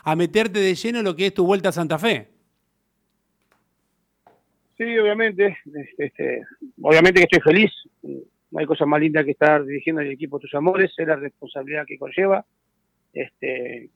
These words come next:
Speaker 2: creo yo la gente indicada para poder enfrentar este veinte veintitrés y tratar de, de, con, de poco a poco construir, este, la ilusión del hincha de Colón, ¿no?
Speaker 1: Bueno, Marcelo, a ver, eh, ¿cómo tomaste esta ratificación?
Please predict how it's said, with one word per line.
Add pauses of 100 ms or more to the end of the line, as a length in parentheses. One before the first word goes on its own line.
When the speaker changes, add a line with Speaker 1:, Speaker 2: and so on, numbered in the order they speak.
Speaker 2:
creo
yo
la
gente
indicada
para
poder
enfrentar
este
veinte
veintitrés (760)
y
tratar
de, (240)
de,
con,
de
poco
a
poco
construir, (640)
este,
la
ilusión
del
hincha
de
Colón,
¿no? (600)
Speaker 1:
Bueno,
Marcelo,
a
ver,
eh,
¿cómo
tomaste
esta
ratificación?